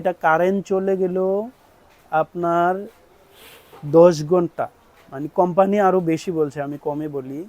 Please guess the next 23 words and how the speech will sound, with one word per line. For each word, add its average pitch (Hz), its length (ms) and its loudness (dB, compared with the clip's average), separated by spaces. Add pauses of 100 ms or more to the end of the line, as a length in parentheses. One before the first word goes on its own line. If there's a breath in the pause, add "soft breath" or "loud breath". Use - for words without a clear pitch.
(380 soft breath)
এখানে 165 240 -2 (120)
লেখাও 170 320 2 (140)
আছে 160 200 -6 (220)
আপনার 139 380 -8 (440 soft breath)
বারো 156 380 6
ঘন্টা 160 240 0 (140)
মিনিমাম 156 420 -4 (120)
পাওয়ার 135 260 -2 (100)
দিবে। 120 200 -14 (220)
So 156 80 -12 (220)
এটা 180 200 -4 (200)
যদি 175 140 -4 (120)
কারেন্ট 175 420 0
চলে 196 200 -4 (100)
যায়, 180 260 -2 (680 soft breath)
মিনিমাম 196 720 -2 (720)
বারো 165 260 6
ঘন্টা 180 440 0 (840)
পাওয়ার 165 340 6
ব্যাকআপ 156 300 0 (100)
দেবে। 117 200 -6 (520)
এটা 185 200 2 (120)
হচ্ছে 185 220 -2